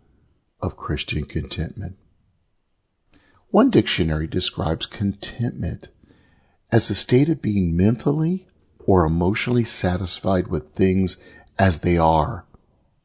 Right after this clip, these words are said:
Today it's rare that we would find anyone who is truly content with his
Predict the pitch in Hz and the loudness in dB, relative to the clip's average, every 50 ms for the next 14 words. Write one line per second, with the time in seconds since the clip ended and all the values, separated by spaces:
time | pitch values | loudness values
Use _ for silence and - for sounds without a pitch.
0 | _ _ _ _ _ _ _ _ _ _ - - 90 92 92 95 101 95 - - | _ _ _ _ _ _ _ _ _ _ -2 2 4 6 6 6 6 4 2 0
1 | - - 78 92 92 95 95 90 85 82 80 73 - 78 76 - - - - - | -4 0 2 4 6 6 6 4 2 2 0 -2 -2 -4 -4 -6 -10 -18 -14 0
2 | - 107 110 104 98 - - 104 95 95 90 - - - - - - - _ _ | 4 6 6 6 4 4 2 2 2 2 0 -2 -8 -14 -20 -20 -20 -20 _ _
3 | _ - 123 143 202 277 269 - 87 87 - - - 98 98 92 87 - - - | _ 6 8 8 8 6 6 4 2 -2 -4 -2 0 4 4 4 4 2 -2 -8
4 | - - - 143 156 160 170 170 - - - 170 180 - - - 156 180 - - | -4 2 4 4 6 6 4 2 0 -2 -2 -2 -2 -2 -2 0 0 0 0 0
5 | - 131 123 - 107 98 90 85 87 98 107 - - - | -2 -4 -2 2 4 4 6 6 4 2 0 -4 -8 -10